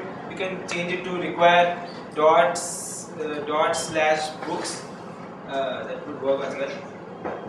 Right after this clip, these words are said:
And then every time you, every, just write coffee script here, and every time you refresh your page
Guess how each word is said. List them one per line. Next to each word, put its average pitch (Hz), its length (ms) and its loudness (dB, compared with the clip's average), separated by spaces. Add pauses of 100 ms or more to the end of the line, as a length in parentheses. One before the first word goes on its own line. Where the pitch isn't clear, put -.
(1120)
And 170 200 -2
then 240 340 4 (180)
every 240 260 6
time 247 320 10
you, 214 300 0 (220)
every, 247 420 2
just 254 220 4
write 214 340 4
coffee 196 280 6
script - 300 -2
here, 208 300 2 (160)
and 180 140 2
every 185 300 8
time 220 260 8
you 220 460 2
refresh 202 420 4
your 214 180 4
page 196 280 4